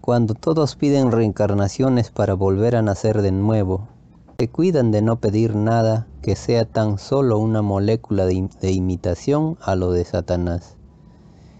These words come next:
Este infinito cuidado se debe a que toda idea generada por toda mente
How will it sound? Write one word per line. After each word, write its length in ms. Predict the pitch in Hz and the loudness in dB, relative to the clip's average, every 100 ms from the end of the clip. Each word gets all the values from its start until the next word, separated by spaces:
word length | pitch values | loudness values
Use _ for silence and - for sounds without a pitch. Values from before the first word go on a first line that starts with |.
| - - - - - - | -20 -20 -20 -20 -20 -4
Este 300 | 127 127 - | -2 0 0
infinito 680 | 127 113 113 120 143 - 107 | 0 2 0 2 0 -2 -4
cuidado 640 | - 101 101 117 110 107 | 0 0 2 2 4 2
se 220 | - 104 | 0 -2
debe 320 | 110 143 131 107 | 2 0 2 0
a 20 | |
que 160 | - | -2
toda 360 | 95 120 120 113 | -2 0 2 2
idea 400 | 98 101 113 104 | 2 2 2 0
generada 600 | - 92 92 98 110 104 | -2 -2 0 2 2 2
por 260 | 98 101 90 | 0 -4 -2
toda 280 | 110 107 98 | 0 0 2
mente 520 | 107 107 98 95 | 0 -2 -2 -4